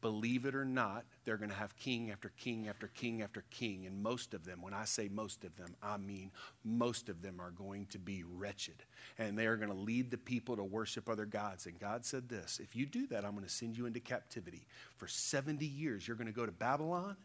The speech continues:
and you are gonna be a foreign people in a foreign land with foreign gods. And then after that seventy years, I'm gonna take you back to the land." I think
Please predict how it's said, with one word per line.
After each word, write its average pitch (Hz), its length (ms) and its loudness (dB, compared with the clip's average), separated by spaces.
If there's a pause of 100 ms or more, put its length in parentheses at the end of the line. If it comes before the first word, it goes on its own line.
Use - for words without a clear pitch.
(380)
and 110 200 0
you 139 140 8
are 143 80 8
gonna 123 260 2
be 107 180 0
a 82 60 -8 (140)
foreign 165 380 4
people 175 400 2
in 104 100 -2
a 101 40 -6 (140)
foreign 170 360 8
land 165 260 2
with 110 120 0 (120)
foreign 160 340 4
gods. 104 580 2 (2250)
And 117 140 0
then 127 100 4
after 151 220 2
that 160 180 2
seventy 165 380 2
years, 151 320 0
I'm 113 80 -6
gonna 101 140 -6
take 143 320 -4
you 160 80 -2
back 151 300 0
to 156 100 -2
the 143 100 2
land." 101 480 -2 (1900)
I 156 380 -2 (680)
think 98 200 -4